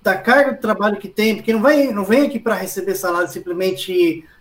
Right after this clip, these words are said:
treinar e entrar em campo. O jogador pra, pra, pra cá acha que tem que vir isso aí. Mas até o jogador saber que, achar alguém com personalidade, que saiba do tamanho da missão que tem, é de última hora,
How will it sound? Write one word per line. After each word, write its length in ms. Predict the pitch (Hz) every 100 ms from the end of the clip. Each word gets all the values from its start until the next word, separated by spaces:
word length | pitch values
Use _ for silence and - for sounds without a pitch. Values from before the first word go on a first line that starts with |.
| 359 -
treinar 500 | 214 202 202 254 254
e 80 | 233
entrar 300 | 233 226 226
em 80 | 214
campo. 400 | 190 156 139 127 - _ _ 190
O 160 | 190
jogador 400 | 147 175 170 202
pra, 160 | 208 202
pra, 220 | 185 190
pra 160 | 190 175
cá 100 | 160
acha 140 | -
que 60 | -
tem 80 | 202
que 100 | 202
vir 200 | 220 233
isso 120 | 240
aí. 320 | 277 196 139 - - -
Mas 420 | - 185 - - _
até 200 | 185 185
o 140 | 254 240
jogador 320 | 233 226 208
saber 380 | - 196 220 220
que, 400 | 214 202 202 - -
achar 260 | - 226
alguém 340 | 233 208 196 151
com 80 | 190
personalidade, 800 | 202 214 190 330 330 151 143 - - - -
que 100 | -
saiba 340 | - 226 233
do 100 | 214
tamanho 480 | 233 220 214 285 285
da 80 | 262
missão 340 | 226 - 226
que 100 | 202
tem, 340 | - 208 175 160
é 20 |
de 80 | 202
última 300 | - 208 185
hora, 420 | 208 160 143